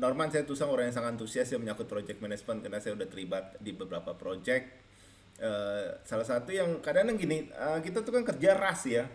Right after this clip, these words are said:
Norman ya. Eh, urge-, ya namanya kita kadang-kadang kan kalau udah di atas tuh semua mau quick and quick and quick gitu kan, mau cepet, dan kita selalu banyak sekali agenda yang di, di me-, di meja kita.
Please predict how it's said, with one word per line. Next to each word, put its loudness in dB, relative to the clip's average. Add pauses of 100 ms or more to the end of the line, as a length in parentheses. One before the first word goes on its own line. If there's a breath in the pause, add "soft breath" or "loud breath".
(140)
Norman -2
ya. -4 (300)
Eh, -4
urge-, -4
ya 4
namanya 2
kita -2
kadang-kadang 2
kan -4
kalau 2
udah 0
di -2
atas -2
tuh 0
semua -4
mau -2
quick -4
and -4
quick -4
and -6
quick -4
gitu -8
kan, -4
mau -2
cepet, -6
dan 0
kita -4
selalu -2
banyak 0
sekali -2
agenda 0
yang -4
di, -10
di -10
me-, -10
di -8
meja -6
kita. -8